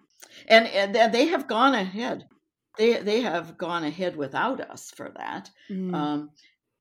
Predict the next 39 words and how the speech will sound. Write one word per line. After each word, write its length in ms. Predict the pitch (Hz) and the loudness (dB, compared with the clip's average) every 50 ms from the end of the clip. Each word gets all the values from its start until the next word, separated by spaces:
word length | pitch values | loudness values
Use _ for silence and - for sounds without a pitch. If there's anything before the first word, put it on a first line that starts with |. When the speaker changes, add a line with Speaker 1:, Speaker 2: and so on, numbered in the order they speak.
| _ 143 | _ 0
Speaker 1:
but 200 | - 180 151 - | 2 2 2 2
they 140 | 165 170 165 | 0 -4 -4
won't 280 | 156 160 160 151 - | -4 -6 -8 -8 -8
be 300 | - 165 151 143 143 - - | -8 -6 -4 -4 -4 -4 -4
as 440 | 143 143 135 135 135 135 - - _ _ _ _ | -4 -4 -4 -4 -6 -10 -14 -20 _ _ _ _
powerful, 840 | - - 208 220 220 - - - - - - 82 73 107 165 190 - _ | -10 -4 0 2 2 2 0 -2 -6 -10 -12 -10 -10 -12 -12 -14 -16 _
you 160 | 180 165 143 | -14 -12 -10
know, 180 | 139 135 127 | -10 -10 -10
and 120 | 135 135 135 | -12 -14 -12
they 160 | 135 131 131 | -12 -12 -12
won't 300 | 127 135 135 135 131 - | -10 -12 -12 -14 -16 -16
have 400 | 143 156 139 135 131 127 - - _ _ _ _ _ _ _ _ _ _ _ _ | -16 -14 -12 -12 -12 -14 -16 -20 _ _ _ _ _ _ _ _ _ _ _ _
the 120 | - 170 | -8 -8
clout 600 | - - - - 185 175 170 151 131 - 147 - - - | -6 -6 -6 -2 0 2 2 2 2 -2 -6 -12 -16 -14
really 380 | 165 160 151 143 123 113 92 - - - | -10 -8 -6 -6 -6 -8 -12 -14 -16 -18
to, 140 | - 143 139 - - _ | -18 -18 -18 -20 -20 _
to 140 | - - 147 | -16 -16 -12
do 200 | 143 147 151 147 | -10 -10 -10 -10
things 320 | - - - - - - | -12 -16 -16 -16 -20 -20
against 380 | - - - - - - - - | -18 -18 -18 -18 -18 -18 -18 -16
China. 360 | - - - - - - - _ | -16 -16 -18 -18 -20 -20 -18 _
That's, 420 | - - - - _ - - - _ | -14 -12 -12 -14 _ -20 -20 -20 _
yeah. 200 | _ - - - - _ _ _ _ _ _ _ _ _ _ _ _ _ _ _ _ _ _ | _ -18 -16 -16 -20 _ _ _ _ _ _ _ _ _ _ _ _ _ _ _ _ _ _
Um, 140 | 277 143 - | -12 -10 -8
Speaker 2:
Right. 340 | - - 139 - - - _ _ _ _ _ _ _ _ _ _ _ | -8 -10 -12 -14 -18 -20 _ _ _ _ _ _ _ _ _ _ _
Speaker 1:
yeah, 200 | - 202 190 170 | 0 0 2 2
any 260 | 143 202 214 226 208 | 0 0 -2 -2 -2
of 120 | 175 143 | -2 -2
those 480 | 185 175 165 165 170 165 - - - _ _ _ _ _ _ | -2 0 0 0 -2 -6 -12 -16 -18 _ _ _ _ _ _
international 680 | - 180 180 185 170 151 147 151 160 - - 180 - | -8 -8 -6 -6 -6 -4 -4 -6 -6 -8 -10 -12 -12
agreements 560 | 143 143 156 156 160 151 143 120 - - - - | -14 -14 -14 -14 -12 -10 -10 -12 -12 -14 -16 -14
have 260 | 156 147 143 - _ | -14 -16 -16 -14 _
been, 360 | 143 143 143 143 - - - _ _ _ _ - - | -12 -10 -10 -10 -10 -12 -18 _ _ _ _ -10 -6
and 160 | - 247 233 | -4 4 6
they're, 200 | 262 269 262 269 214 | 6 6 6 2 -2
they 140 | 233 240 | -4 -4
are 200 | 233 233 262 320 | 0 0 0 0
hard 300 | 311 240 214 190 170 165 | 0 0 0 0 0 -2
for 360 | - - 185 160 151 127 - | -6 -12 -10 -10 -10 -10 -12